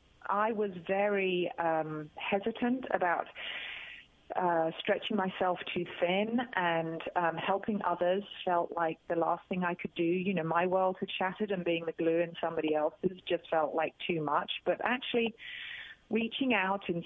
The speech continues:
small acts of kindness was hugely filling. Um, and it didn't need to be big or extravagant.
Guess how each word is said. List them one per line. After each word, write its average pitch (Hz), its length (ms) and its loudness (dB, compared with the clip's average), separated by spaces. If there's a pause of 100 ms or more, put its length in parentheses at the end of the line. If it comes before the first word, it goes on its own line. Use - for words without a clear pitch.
small 170 360 0
acts - 320 2
of 170 120 -4
kindness 147 560 0 (680)
was 165 480 2 (420)
hugely 156 720 2 (160)
filling. 156 400 0 (520)
Um, 151 460 0
and 170 120 2
it - 120 0
didn't 196 240 0
need 175 220 0
to - 60 -12
be 165 160 2
big 151 480 2
or 147 200 2
extravagant. - 840 -4